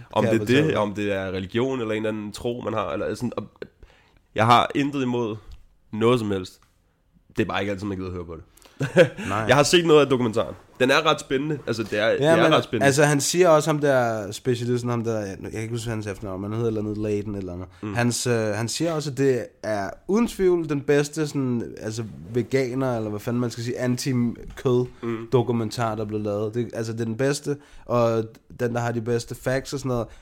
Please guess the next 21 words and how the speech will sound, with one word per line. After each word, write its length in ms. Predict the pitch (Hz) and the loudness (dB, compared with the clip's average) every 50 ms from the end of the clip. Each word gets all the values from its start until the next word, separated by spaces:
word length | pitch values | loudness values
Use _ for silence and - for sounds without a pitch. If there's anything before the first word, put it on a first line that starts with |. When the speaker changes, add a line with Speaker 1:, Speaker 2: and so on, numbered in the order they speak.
| - - - | -20 -12 -6
Speaker 2:
men 160 | 110 113 101 | -4 -2 0
der 60 | 113 | 0
er 60 | 107 | 0
bare 140 | 95 113 113 | 2 2 2
mange 220 | 120 117 117 120 117 | 2 2 2 2 0
af 60 | - | 0
factsene, 300 | - 120 117 - 117 113 | 0 -2 -2 -2 -4 -4
der 60 | 110 | -6
er 40 | 104 | -6
forkerte. 480 | 98 95 - - 117 98 92 92 98 101 _ _ _ _ - | -6 -10 -6 -4 -4 -4 -4 -6 -10 -12 _ _ _ _ -10
Speaker 1:
Mm. 100 | 98 98 131 392 - 349 311 - - 339 | -4 -2 0 2 4 4 4 2 0 -4
Speaker 2:
<laughs> 300 | - - - - - - | -10 -14 -18 -16 -8 -2
Og 360 | - 127 120 117 120 113 110 | 2 4 6 6 6 4 4
mange 220 | 117 117 120 120 | 2 2 4 2
af 60 | 117 | 2
dem, 100 | 117 117 | 0 0
der, 260 | 117 117 113 110 107 110 | 0 0 0 0 -2 -4
du 80 | 110 | -4
ved, 160 | 107 110 110 | -4 -4 -2
der 120 | 104 107 104 | -2 -2 -2
er, 160 | 104 107 | -2 -2